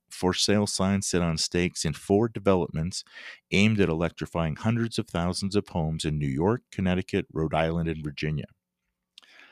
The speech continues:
The pullback is adding to the turmoil in a new industry at the center of the U S's renewable energy ambitions. Developers behind projects totaling eight point five gigawatts of electricity,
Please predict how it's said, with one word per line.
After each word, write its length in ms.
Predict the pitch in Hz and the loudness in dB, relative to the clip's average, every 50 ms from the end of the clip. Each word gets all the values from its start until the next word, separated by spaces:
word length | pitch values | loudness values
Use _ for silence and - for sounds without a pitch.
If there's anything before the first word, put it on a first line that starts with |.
| _ _ _ _ | _ _ _ _
The 80 | - - | -10 -6
pullback 520 | - - - 156 151 127 95 82 85 - | -2 2 2 4 4 4 2 2 0 -2
is 140 | 92 85 - | -4 -4 -2
adding 320 | - 95 92 82 90 92 | 2 2 4 4 2 0
to 100 | - - | -2 0
the 100 | 87 90 | 0 0
turmoil 600 | 85 - - - 131 147 123 87 67 64 67 71 - - | 0 0 2 2 4 4 4 4 2 0 -2 -4 -4 -4
in 60 | - | -2
a 140 | 82 76 76 | -2 -2 -2
new 440 | 82 92 98 101 113 127 139 143 - | -2 0 2 4 6 6 6 6 4
industry 600 | - 107 120 117 110 - - - - 64 64 - - - | 2 2 2 2 2 0 -2 -4 -4 -4 -2 -4 -4 -8
at 120 | 175 - | -8 -10
the 100 | - - | -10 -8
center 680 | - - - - - - - 135 160 156 - - - - _ _ - - - - - - - | -6 -6 -4 -2 -2 0 0 2 0 0 -2 -4 -8 -8 _ _ -20 -20 -20 -20 -20 -14 -10
of 140 | - 71 76 | -10 -10 -8
the 80 | 76 76 | -6 -2
U 180 | 78 82 87 | 0 2 2
S's 420 | 90 101 107 - - 117 120 117 113 | 2 2 2 0 0 0 -2 -2 -4
renewable 720 | - 78 80 76 71 73 80 87 101 107 110 110 107 - - | -6 -6 -6 -4 -2 0 2 2 2 2 2 -2 -4 -4 -4
energy 400 | 80 80 87 85 80 - 76 - - | -2 -2 0 -2 -2 -4 -6 -6 -6
ambitions. 800 | 73 76 76 - 90 107 - - - - - 113 - - - - _ _ _ _ - - - _ _ _ - | -8 -6 -2 0 0 0 0 0 -4 -6 -10 -12 -12 -14 -14 -14 _ _ _ _ -20 -20 -20 _ _ _ -6
Developers 600 | 85 73 85 90 113 139 139 - - 117 110 104 | 0 2 4 4 4 4 2 2 0 -2 -2 -2
behind 420 | - - 92 - 95 92 95 98 - | -2 -4 -4 -2 -2 -2 -2 -2 -4
projects 480 | - 82 78 76 73 - 71 - - | -2 -2 -2 -2 -2 -4 -6 -6 -6
totaling 360 | - - 95 78 69 71 69 - - | -6 -4 -2 -2 -2 -2 -4 -4 0
eight 220 | 87 95 139 143 | 0 0 0 0
point 280 | - - 131 131 123 - | -2 -2 -2 -2 -2 -2
five 280 | - 104 95 95 92 - - | -2 0 0 0 -2 -4 -2
gigawatts 580 | - 87 90 120 117 107 104 101 107 110 - - | -2 0 2 2 2 2 2 2 0 0 0 -2
of 100 | 110 110 | -2 0
electricity, 840 | 110 107 104 104 - - - - 127 123 - - - - - - | 0 0 0 -2 -4 -6 -4 -2 -2 0 0 -2 -2 -4 -6 -18